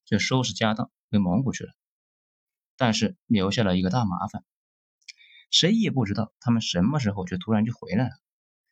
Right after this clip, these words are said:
那种感觉就像是欧洲当时对穆斯林的感受，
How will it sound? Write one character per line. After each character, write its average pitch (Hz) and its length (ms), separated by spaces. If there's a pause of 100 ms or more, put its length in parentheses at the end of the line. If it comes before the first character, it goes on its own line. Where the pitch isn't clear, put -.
(280)
那 185 100
种 185 160
感 - 220
觉 104 420 (360)
就 175 120
像 165 180
是 151 380
欧 185 200
洲 180 220 (160)
当 147 180
时 143 280
对 139 240
穆 131 200
斯 - 140
林 104 140
的 151 80
感 - 180
受， - 120